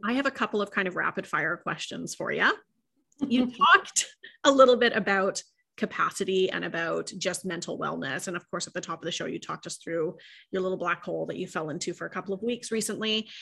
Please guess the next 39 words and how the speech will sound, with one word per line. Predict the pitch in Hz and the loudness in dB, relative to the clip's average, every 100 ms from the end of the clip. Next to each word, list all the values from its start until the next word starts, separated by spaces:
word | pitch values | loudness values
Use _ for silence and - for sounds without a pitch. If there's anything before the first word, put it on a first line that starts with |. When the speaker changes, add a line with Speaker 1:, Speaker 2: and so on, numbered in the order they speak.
| - - 214 | -16 -2 4
Speaker 1:
Um, | 226 226 - | 6 4 2
I | 233 285 | 0 0
wanna | 330 302 | 0 0
know, | 233 214 208 202 202 196 196 | 2 2 2 0 0 -2 -2
first | 190 196 | -4 -4
and | 190 | -6
foremost, | 180 175 175 - | -4 -4 -6 -4
what's | 190 277 | -2 -2
your | 277 | -4
kind | 247 226 | -2 -2
of | 180 156 - | -2 -8 0
guilty | 170 170 170 165 | 0 0 -6 -8
pleasure | - 156 160 160 | -8 -4 -4 -6
for | - 156 | -6 -8
self-care? | - - - - - 165 - - - - - - _ | -8 -10 -14 -10 -8 -8 -10 -10 -6 -6 -8 -14 _
That | 190 - | -8 -4
sounds | 165 170 | -6 -6
really | 160 160 | -6 -6
dirty, | 156 - - 180 - | -6 -6 -6 -10 -12
but | - - - _ _ _ | -14 -14 -18 _ _ _
Speaker 2:
It | 165 - | -14 -8
does | 131 208 | -6 -6
sound | - 101 | -8 -8
dirty. | - - - - - - - | -8 -10 -10 -10 -12 -14 -14
Speaker 1:
Sound | 170 | -12
dirty. | 175 160 - 180 _ | -10 -8 -10 -12 _
Speaker 2:
I | 185 | -2
Speaker 1:
What's | 180 | 0
Speaker 2:
mean, | 175 170 | -2 0
we | 175 180 | 4 4
were | 185 | 4
talking | 185 139 139 147 | 2 0 -2 -8
about | 143 110 | -8 -6
this, | 120 139 139 | -4 -6 -4
but | 151 | -4
I | 143 | 0
like | 139 123 - | 0 -2 -4
to | 151 | -6
watch | 143 104 - - | -2 -2 -4 -14